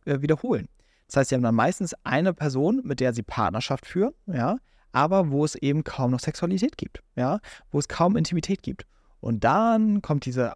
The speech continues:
Außenorientierung zu irgendeinem anderen Mann oder einer eigenen Frau, wo meistens genau dieses Bedürfnis am meisten ausgelebt wird. Da gibt's wieder diese Aufregung, ja, wieder dieses Unbekannte, dieses Verbotene, dieses Leidenschaftliche, Lebendige. Das ist, was Menschen immer wieder beschreiben,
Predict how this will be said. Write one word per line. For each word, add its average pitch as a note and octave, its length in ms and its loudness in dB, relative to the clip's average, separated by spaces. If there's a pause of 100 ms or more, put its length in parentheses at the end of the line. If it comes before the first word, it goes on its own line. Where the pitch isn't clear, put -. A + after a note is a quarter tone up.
Außenorientierung D3+ 1160 0
zu - 140 -4
irgendeinem D3 480 0
anderen B2 300 0
Mann C3 200 2
oder C3 180 2
einer A2 120 -2
eigenen A2+ 260 0
Frau, D3+ 300 -2 (280)
wo B2+ 80 -2
meistens C3+ 320 0
genau A#2+ 280 2
dieses F3 380 0
Bedürfnis C#3+ 380 -2
am A#2+ 100 0
meisten A#2+ 320 0
ausgelebt G#2+ 440 -4
wird. F#2+ 140 -6 (320)
Da A#2 80 -2
gibt's A#2+ 180 -4
wieder C3 100 2
diese C3 240 -2
Aufregung, B2+ 960 2
ja, B2 300 -2 (340)
wieder B2 140 2
dieses C3 280 -2 (100)
Unbekannte, C3+ 600 2
dieses B2+ 300 -4
Verbotene, C#3 640 0
dieses C3+ 280 -4
Leidenschaftliche, C#3 680 -2
Lebendige. C3+ 720 2 (880)
Das D3+ 180 0
ist, E3 80 2
was C#3+ 120 -2
Menschen D3 260 0
immer F3+ 200 2
wieder F3+ 140 0
beschreiben, - 460 -4